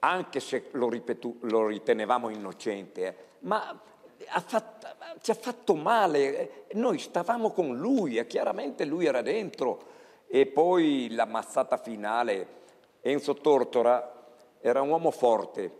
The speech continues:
e lo ha dimostrato, ma nell'animo era un uomo gentile, era un uomo tenero, era un uomo come le ali di una farfalla,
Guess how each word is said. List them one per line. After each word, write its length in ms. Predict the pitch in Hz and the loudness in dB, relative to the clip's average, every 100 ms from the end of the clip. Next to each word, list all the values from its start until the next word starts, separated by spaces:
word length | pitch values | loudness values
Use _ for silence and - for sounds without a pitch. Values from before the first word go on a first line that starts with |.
| - | -12
e 80 | 113 | -2
lo 100 | 120 | 0
ha 40 | 120 | 0
dimostrato, 840 | 131 127 - 131 110 92 107 98 - - _ _ | -2 -4 -4 0 0 0 -6 -8 -12 -20 _ _
ma 260 | 117 139 180 | -6 -2 -2
nell'animo 840 | 208 226 190 120 110 113 117 - | -2 2 4 2 0 -6 -6 -4
era 220 | 156 156 | -2 -2
un 80 | 160 | -2
uomo 200 | 175 175 | -4 -4
gentile, 680 | 139 165 - 143 104 90 104 | -4 -6 -6 -8 -6 -6 -6
era 160 | 156 | -4
un 60 | 156 | -6
uomo 220 | 170 170 - | -6 -8 0
tenero, 480 | 151 113 98 87 - - _ _ _ _ _ _ | 0 0 -2 -10 -14 -20 _ _ _ _ _ _
era 240 | - 185 175 | 0 2 2
un 80 | 185 | 0
uomo 420 | 208 202 190 170 - - _ _ _ | -2 0 -2 -4 -12 -20 _ _ _
come 240 | 196 214 190 | -2 2 4
le 160 | 180 | 4
ali 260 | 196 190 170 | 4 0 -4
di 140 | 170 | -4
una 180 | 175 165 | -2 -4
farfalla, 880 | 165 165 147 - 127 101 90 92 | -4 -6 -6 -4 -2 -2 -4 -8